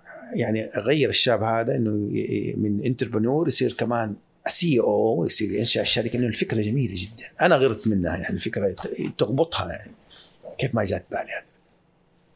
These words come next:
فقعدت معاه وجاء قعد هنا في المكان هذا. واكتشفت عنده في-، كان جدًا مؤدب حقيقة الشاب،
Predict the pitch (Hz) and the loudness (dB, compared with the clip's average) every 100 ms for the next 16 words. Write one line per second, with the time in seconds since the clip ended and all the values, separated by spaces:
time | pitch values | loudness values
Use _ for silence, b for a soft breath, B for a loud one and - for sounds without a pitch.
0 | _ _ - 143 143 202 120 107 120 170 | _ _ -4 0 2 2 2 2 2 2
1 | 196 147 127 123 156 - - _ _ _ | 2 4 4 2 0 -6 -20 _ _ _
2 | _ _ - 104 87 90 90 92 90 87 | _ _ -2 0 0 -2 -4 -2 -4 -4
3 | 82 - _ - - - - _ - - | -8 -12 _ -14 -14 -16 -20 _ -20 -20
4 | B B B B _ _ _ _ _ 131 | B B B B _ _ _ _ _ -4
5 | 127 - 147 226 226 151 131 110 202 - | -4 -2 2 2 2 0 0 0 0 2
6 | 127 123 156 131 107 85 85 98 95 82 | 2 4 4 4 2 0 -2 -4 -4 -4
7 | - - - | -4 -4 -6